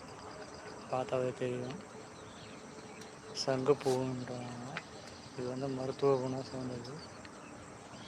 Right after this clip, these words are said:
எதிர்பார்க்காத மருத்துவ குணம் சார்ந்தது. பாருங்க கைஸ், இது வந்து, இது ஒரு மூலிகை பொருள்.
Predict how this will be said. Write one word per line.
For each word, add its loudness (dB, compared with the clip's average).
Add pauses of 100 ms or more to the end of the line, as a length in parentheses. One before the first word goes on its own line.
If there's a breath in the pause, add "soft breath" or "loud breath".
(920)
எதிர்பார்க்காத 2 (100)
மருத்துவ -2
குணம் -4
சார்ந்தது. -4 (1700)
பாருங்க 2 (100)
கைஸ், 2 (2750)
இது 0
வந்து, 8 (1040)
இது 2 (120)
ஒரு 6 (120)
மூலிகை 10 (120)
பொருள். 6